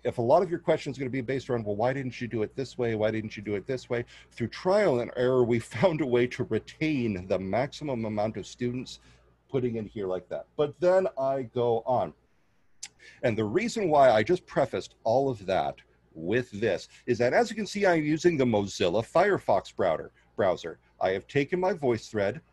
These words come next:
I have embedded it directly here into Blackboard, and everything looks great here in the Mozilla Firefox browser. When I open up Google Chrome, this is the same Blackboard course.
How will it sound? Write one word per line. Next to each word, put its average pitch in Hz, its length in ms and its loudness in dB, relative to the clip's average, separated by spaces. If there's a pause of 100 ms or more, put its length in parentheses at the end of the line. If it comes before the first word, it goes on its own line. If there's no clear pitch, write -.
(220)
I 104 100 0
have 101 200 -2
embedded 107 600 -2
it 208 160 -2
directly 180 400 0
here 175 140 -4
into 180 120 -2
Blackboard, 117 720 2 (220)
and 113 120 -2
everything 175 500 -4
looks 98 360 -6
great 175 540 -2 (180)
here 196 400 0
in 147 140 -4
the 170 60 -2
Mozilla 113 460 -2
Firefox 180 580 4
browser. 92 420 0 (280)
When 113 220 2
I 123 120 6
open 180 280 2
up 180 180 -2
Google 131 300 -2
Chrome, 165 640 0 (240)
this 107 300 -2
is 98 180 -6
the 87 140 -6
same 139 560 -2
Blackboard 143 640 0
course. 82 540 -6